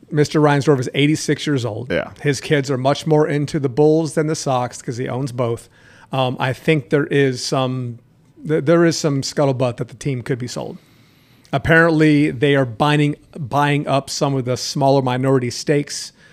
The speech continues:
Speaker 1: uh, giving them cash now, uh, to potentially inflate their own worth for when a sale could happen.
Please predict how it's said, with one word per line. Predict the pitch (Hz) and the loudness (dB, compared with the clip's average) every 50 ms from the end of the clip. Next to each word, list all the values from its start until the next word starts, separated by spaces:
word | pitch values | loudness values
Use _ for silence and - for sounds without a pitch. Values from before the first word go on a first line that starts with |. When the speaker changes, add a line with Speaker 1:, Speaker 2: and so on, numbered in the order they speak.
| - - - - - | -20 -20 -20 -10 -4
Speaker 1:
uh, | - 139 135 | -2 0 0
giving | 120 139 147 139 131 | 2 0 0 0 0
them | 135 135 127 | -4 -4 -2
cash | - 156 147 135 - - | 0 0 0 0 -2 -2
now, | - 147 160 175 170 170 170 170 170 165 _ _ _ _ _ _ - _ - | 0 2 4 4 4 2 0 -2 -4 -6 _ _ _ _ _ _ -16 _ -4
uh, | 147 135 127 | -4 -4 -4
to | - 120 | -4 -4
potentially | 131 131 - 160 151 - - 151 147 151 | -4 0 0 0 0 0 -2 -2 0 0
inflate | 139 135 - - 147 147 - | -2 -2 0 0 0 0 0
their | 147 135 - - | 0 -4 -2 0
own | 156 151 147 147 143 143 131 | 0 2 2 2 2 0 0
worth | 123 131 139 135 135 127 - - | 2 2 2 4 2 0 -2 -6
for | - - 143 135 | -6 -4 -2 -2
when | 123 123 135 131 123 | 0 0 -2 -2 -2
a | 120 | -6
sale | - - 135 120 117 | -6 -4 -4 -4 -4
could | - 147 113 | -6 -8 -10
happen. | - - - - - | -12 -12 -14 -18 -20